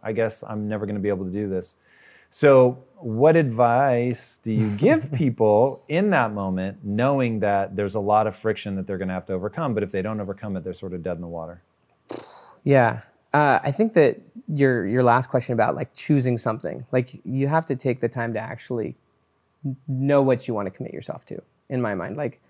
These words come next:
Speaker 2: if you're, if you don't get committed to it, you won't, you won't be able to go through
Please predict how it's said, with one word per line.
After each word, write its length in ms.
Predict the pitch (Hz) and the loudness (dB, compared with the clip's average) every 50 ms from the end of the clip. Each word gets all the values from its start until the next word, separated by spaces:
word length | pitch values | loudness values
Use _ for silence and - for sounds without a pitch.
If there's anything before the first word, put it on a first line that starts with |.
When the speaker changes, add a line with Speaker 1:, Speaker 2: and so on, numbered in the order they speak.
| _ _ _ _ _ _ _ _ _ _ _ _ _ _ _ | _ _ _ _ _ _ _ _ _ _ _ _ _ _ _
Speaker 2:
if 160 | - 143 - | -2 0 2
you're, 120 | - 147 139 - | 2 0 2 0
if 140 | 143 131 - | 0 2 4
you 60 | 151 | 4
don't 160 | 175 180 170 | 4 6 4
get 180 | 170 139 - - | 4 2 2 0
committed 380 | - 139 131 139 151 147 139 - | -2 0 2 2 2 2 0 0
to 120 | - 147 | 0 0
it, 100 | 135 - | 0 0
you 180 | - 123 123 120 | 0 0 0 0
won't, 580 | 120 123 120 120 117 107 - - - - - _ | 0 0 0 0 -2 -4 -6 -10 -18 -20 -10 _
you 120 | 139 135 | 0 2
won't 160 | 131 139 139 135 | 2 2 2 2
be 60 | 135 | 2
able 140 | 120 117 110 | 2 2 0
to 60 | 110 | -2
go 260 | - 120 113 110 117 | -2 0 0 0 0
through 580 | 117 - - 127 117 113 113 113 110 104 110 | -2 -4 -4 -2 0 0 0 0 0 -2 -6